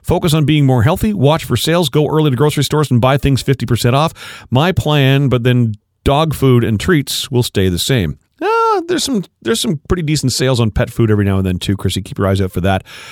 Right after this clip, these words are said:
Uh, Ann says, "Flip is my best friend." Yes, I love the Flip app. I keep an eye out for what is on special that week and pounce. Bummer when I need something not on sale, but I grit my teeth and pay if I really need it for something.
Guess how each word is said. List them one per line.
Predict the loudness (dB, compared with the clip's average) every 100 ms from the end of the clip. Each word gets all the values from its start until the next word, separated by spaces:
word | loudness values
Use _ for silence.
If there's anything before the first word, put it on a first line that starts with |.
| -20 -4
Uh, | 0 2 2
Ann | 0 0
says, | 0 -2
"Flip | -2 -2 -2 -4
is | -2 0
my | 2
best | 2 0 -2
friend." | -2 0
Yes, | 0 2
I |
love | 2 2
the | 0
Flip | -2 -2
app. | 0 -2
I | -4
keep | 0 2
an | 2
eye | 4 4
out | 2 0
for | 0 2 2
what | 2 2
is | 2
on | 0
special | 0 -2 0
that | 0 0
week | 0 -2 -10 -8
and | -4 -2
pounce. | 0 0 0 -4
Bummer | -4 0 0 2
when | 2 2
I |
need | 2 0 0
something | -2 0 2
not | 2 2
on | 2 0
sale, | 0 0 2
but | 2 2
I | 2 2
grit | 2 -2 0
my | 0
teeth | 2 0 0
and | 0 0
pay | 2 4 2
if | 2
I | 2
really | 2 2 4 4
need | 4 2
it | 2
for | -2
something. | 0 0 0